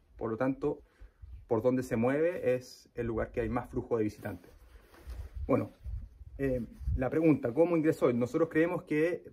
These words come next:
probablemente haya sido un mismo visitante que vino al parque por el día que de alguna forma haya escondido este perro en el auto y lo haya soltado. Eh,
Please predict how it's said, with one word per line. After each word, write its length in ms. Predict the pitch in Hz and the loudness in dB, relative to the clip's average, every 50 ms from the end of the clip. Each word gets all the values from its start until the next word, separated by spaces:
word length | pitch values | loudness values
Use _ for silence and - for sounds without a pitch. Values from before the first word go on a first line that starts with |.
| - - | -8 -4
probablemente 720 | 139 135 139 143 151 151 160 160 156 - - 165 170 - | 0 2 2 4 4 4 2 0 0 -2 -2 -2 -2 -2
haya 220 | - 139 139 139 139 | -2 -2 -4 -4 -6
sido 400 | - - 151 151 151 151 - - | -6 -4 -4 -4 -2 -4 -6 -6
un 140 | 131 127 131 | -4 -2 -2
mismo 220 | 135 131 147 156 | -2 0 0 0
visitante 460 | 143 131 - - 143 143 151 147 170 156 | 0 -2 -2 -2 -2 -2 -2 -2 -4 -4
que 80 | 143 | -4
vino 200 | 131 143 147 139 | -2 -2 -2 -4
al 80 | 135 - | -2 -2
parque 240 | 143 143 - - 139 | -4 -4 -2 -2 -4
por 100 | 139 127 | -4 -4
el 100 | 120 120 | -4 -4
día 280 | 139 156 165 165 165 | -4 -4 -4 -4 -4
que 280 | - - 135 139 139 139 - - - - - - - _ _ _ | -6 -6 -4 -4 -4 -6 -8 -16 -20 -20 -20 -20 -20 _ _ _
de 60 | - | -6
alguna 240 | 113 113 123 143 139 | -4 -2 -2 -2 -2
forma 560 | - - 151 151 151 156 160 175 - - 127 | 0 0 0 0 0 0 -2 -4 -6 -6 -6
haya 220 | 120 123 123 123 120 | -4 -4 -4 -4 -6
escondido 440 | - - - 117 110 113 139 156 151 | -6 -6 -4 -4 -2 -2 -2 -2 -2
este 160 | - - 139 | -2 -4 -4
perro 200 | 147 147 147 151 | -2 -2 -2 -2
en 80 | 143 | -2
el 100 | 135 131 | -2 -2
auto 400 | 139 151 160 160 - 180 185 214 - - | -2 -4 -6 -6 -8 -10 -10 -10 -10 -12
y 180 | 139 143 156 160 | -10 -8 -8 -6
lo 160 | 139 131 131 | -4 -2 -2
haya 320 | 131 131 127 123 123 - - | -2 -2 -2 -6 -8 -10 -14
soltado. 520 | _ - 107 104 - 143 120 107 87 - - - _ _ _ - - - - - _ _ _ _ _ - - | _ -10 -10 -8 -6 -6 -6 -4 -6 -10 -14 -18 _ _ _ -10 -10 -10 -12 -16 _ _ _ _ _ -6 -2
Eh, 280 | 110 110 104 101 101 | 0 0 0 0 -2